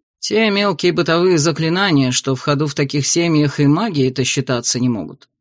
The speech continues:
Солидат Берлисенсис магией никогда и нигде не обучалась. В их семье это не принято,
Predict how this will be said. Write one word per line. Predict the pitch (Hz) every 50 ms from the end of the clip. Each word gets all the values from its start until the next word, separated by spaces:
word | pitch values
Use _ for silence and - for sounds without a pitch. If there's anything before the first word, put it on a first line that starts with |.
| _ _ _ _ _ _ _
Солидат | - - - 165 202 240 277 254 311 311 247
Берлисенсис | 226 262 254 247 240 233 220 - 277 285 262 - - 226 214 - -
магией | 156 175 208 233 214 180 196 196 190 185
никогда | 180 175 151 - 156 143 147 139 175 208 208
и | 190 175
нигде | 170 165 151 143 143 175 190
не | 175 165 160
обучалась. | 160 156 156 139 - - 139 92 - - - - - - _ _ _ _ _ _ _
В | - 147 180
их | 190 160
семье | - - 180 175 175 170 180 175
это | 165 151 - 175
не | 165 170 160
принято, | - 233 226 165 131 101 - - -